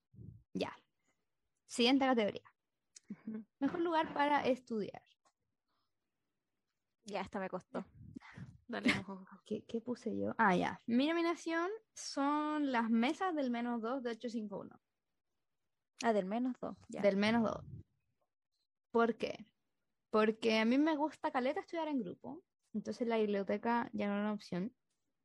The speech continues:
Speaker 3: Mm.
Speaker 2: Y hace mucho frío.
Speaker 1: Y, em, bueno, en la pajarera solo uno huevea, como que no, no se logra estudiar. Y yo siento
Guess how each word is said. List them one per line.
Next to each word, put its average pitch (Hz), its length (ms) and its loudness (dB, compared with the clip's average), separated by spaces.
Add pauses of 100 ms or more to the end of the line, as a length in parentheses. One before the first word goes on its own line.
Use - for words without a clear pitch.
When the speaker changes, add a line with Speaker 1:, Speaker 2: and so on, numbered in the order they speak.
(320)
Speaker 3:
Mm. 214 220 -8 (880)
Speaker 2:
Y 233 80 -8
hace 240 100 -4
mucho 208 220 4
frío. 214 240 -2
Speaker 1:
Y, 208 320 -6 (680)
em, 196 880 4
bueno, 196 240 2
en 185 100 2
la 185 140 2
pajarera 202 540 0
solo 240 420 -4
uno 269 240 -4
huevea, 185 480 -4
como 190 240 -6
que 190 100 -4
no, 202 280 -2
no 208 140 0
se 208 160 -4
logra 202 320 0
estudiar. 277 680 0 (340)
Y 208 100 -6
yo 277 120 0
siento 415 240 0